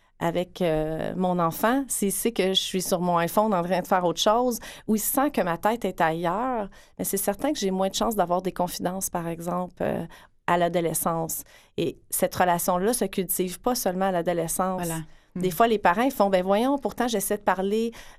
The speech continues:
Speaker 1: euh, de sexualité, j'essaie de faire l'éducation, j'essaie de, de prévenir sur plein de thèmes. » Mais c'est sûr que si on n'a pas bâti la relation plus jeune,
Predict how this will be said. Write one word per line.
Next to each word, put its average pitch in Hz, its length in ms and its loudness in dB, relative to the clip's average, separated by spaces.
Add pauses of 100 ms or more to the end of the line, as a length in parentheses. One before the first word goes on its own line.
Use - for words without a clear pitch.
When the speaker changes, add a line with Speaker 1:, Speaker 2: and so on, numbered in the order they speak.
Speaker 1:
euh, 165 80 0
de 170 100 -2
sexualité, 240 920 -2
j'essaie 190 260 -4
de 196 80 -12
faire 180 160 0
l'éducation, 175 840 0
j'essaie 180 300 -4
de, 170 180 0 (400)
de 175 60 0
prévenir 202 680 0
sur - 160 -2
plein 180 220 -2
de 180 60 -10 (100)
thèmes. » 269 420 0 (380)
Mais 180 40 0
c'est 196 140 -2
sûr 269 180 -2
que 220 120 2
si - 180 -2
on 214 60 2
n'a 185 140 2
pas 208 180 2
bâti 190 340 0
la 190 160 0
relation 175 460 0
plus 190 240 -8
jeune, 180 600 0